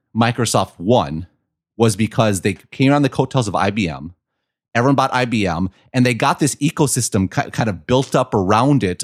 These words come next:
on the backs of that. And the reason it was modular was because I B M screwed up. Like, and so that's, that's the reason it happened that way.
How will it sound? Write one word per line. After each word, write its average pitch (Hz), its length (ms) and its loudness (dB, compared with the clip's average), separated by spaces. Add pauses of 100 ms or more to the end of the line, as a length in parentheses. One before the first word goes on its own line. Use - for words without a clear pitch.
(100)
on 107 160 2
the 98 80 0
backs 120 420 -4
of 80 140 -4
that. 73 380 -12 (460)
And 131 300 -2
the 139 80 4
reason 175 320 2
it 151 40 4
was 117 100 4
modular 107 680 2
was 110 160 2
because 117 220 -2
I 135 140 0
B 165 120 -4
M 143 140 0
screwed 165 500 0
up. - 300 0 (680)
Like, 127 280 -2 (440)
and 151 200 0
so 147 460 2 (320)
that's, 143 420 -2 (200)
that's - 300 0
the 139 160 2
reason 127 640 2
it 104 160 -4
happened 120 540 0
that 87 180 -4
way. 80 380 -8